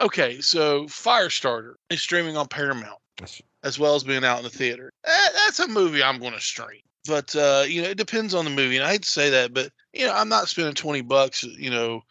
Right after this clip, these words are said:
Speaker 1: going out to see Firestarter when I know it's probably not gonna be great.
Speaker 2: Right.
Speaker 1: Uh, no offense to them. This is also one of those movies you probably have to see on the big screen because of the special effects. So this one I'll probably see on the big screen.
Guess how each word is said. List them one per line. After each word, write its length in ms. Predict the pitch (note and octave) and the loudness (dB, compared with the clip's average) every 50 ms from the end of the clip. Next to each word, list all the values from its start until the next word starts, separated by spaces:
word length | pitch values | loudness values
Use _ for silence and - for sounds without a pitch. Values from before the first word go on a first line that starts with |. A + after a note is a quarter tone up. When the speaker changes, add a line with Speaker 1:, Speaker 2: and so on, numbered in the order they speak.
| _ _ _ | _ _ _
Speaker 1:
going 200 | C3+ B2+ C3 C3 | -2 0 2 2
out 120 | B2+ B2 | 2 0
to 80 | - - | 0 -2
see 160 | - - B2+ | -2 -2 -4
Firestarter 580 | A2+ - B2+ B2 B2+ B2 A#2 - B2+ A#2 A2+ A2+ | -4 0 2 2 2 2 0 -2 -4 -4 -4 -4
when 140 | A#2+ A#2+ | -4 -4
I 40 | B2 | -4
know 280 | B2+ D3+ G3 G3+ G3 E3+ | -2 2 2 2 2 2
it's 120 | - - - _ - | -2 -6 -8 _ -12
probably 680 | - - - C#3 C#3 C3+ C3 C3 C3+ C#3 C#3+ C3+ B2+ B2+ | -12 -12 -8 -4 -2 -2 0 -2 -2 -2 -2 -2 -2 -2
not 220 | C3 B2 B2 B2 | -2 -4 -6 -8
gonna 200 | A#2+ A#2+ A#2 A2+ | -6 -6 -4 -4
be 120 | A#2 A2+ | -4 -4
great. 680 | G#2+ G#2 G#2 G#2+ G#2+ G#2+ A#2 A2 - - _ _ - - - _ _ _ - | -6 -8 -10 -8 -8 -8 -8 -10 -12 -16 _ _ -18 -18 -18 _ _ _ -2
Speaker 2:
Right. 240 | G#2+ G#2 G#2 G2 - - - _ _ | -2 -2 -2 -6 -8 -14 -18 _ _
Speaker 1:
Uh, 260 | C#3 C3+ B2+ B2 B2 B2+ | 0 0 0 0 0 0
no 140 | C3+ C3 | 0 0
offense 400 | B2+ A#2 - C#3+ C3 B2 - - | 0 0 -4 -4 -4 -4 -4 -6
to 80 | - B2+ | -6 -4
them. 240 | A#2+ B2 A2+ A2+ - _ - _ - _ _ | -6 -6 -6 -6 -10 _ -20 _ -20 _ _
This 220 | - A3 A3 - | 2 2 2 2
is 100 | A#3+ E3+ | 0 2
also 320 | F3+ F3 F3+ F3+ F3 F3+ E3+ | 4 4 4 6 6 4 4
one 120 | D#3 D#3 | 4 4
of 80 | D#3 D3+ | 4 4
those 160 | D3 C3+ C3+ | 4 2 2
movies 260 | C#3+ C#3+ C3+ C3+ C3+ | -2 -2 -2 -4 -8
you 60 | C3 | -10
probably 280 | A#2+ - D3 C#3+ C#3+ C#3+ | -4 2 4 4 4 4
have 220 | C#3 C#3+ C#3+ C3+ | 4 2 0 0
to 80 | - - | -2 -6
see 180 | - - D3+ | -4 -2 -2
on 120 | C#3+ C3+ C3 | -2 -4 -4
the 60 | B2 | -4
big 220 | A2+ B2+ C3 B2+ | -2 -4 -2 -2
screen 320 | - - - C#3+ C#3+ D3 C#3+ | -2 -4 -2 -2 -2 -2 -4
because 300 | C3 B2 - C3+ C3 A#2+ | -6 -4 -4 -4 -4 -4
of 60 | B2 | -4
the 60 | B2 | -4
special 420 | A2+ - - C#3 C3 - - A#2 A#2+ | -4 -2 0 0 0 0 -2 -2 -12
effects. 560 | - _ C3+ C3+ C3+ C3+ - - - - - _ _ _ | -10 _ 0 2 2 0 0 -4 -10 -10 -10 _ _ _
So 140 | _ - D#3+ D3 | _ 0 0 2
this 220 | D#3+ G#3+ A3 - | 4 2 2 2
one 80 | A#3 G#3 | 2 2
I'll 80 | G3 F3+ | 2 2
probably 280 | - F#3 E3+ E3 D#3+ | 4 4 2 2 2
see 140 | D3 - D3 | 0 -2 -4
on 120 | C3+ B2+ | -4 -6
the 80 | A#2+ A2 | -6 -2
big 180 | A2+ B2 A2+ A2+ | -2 -2 -2 -2
screen. 240 | - - A#2 A2 | -6 -8 -8 -16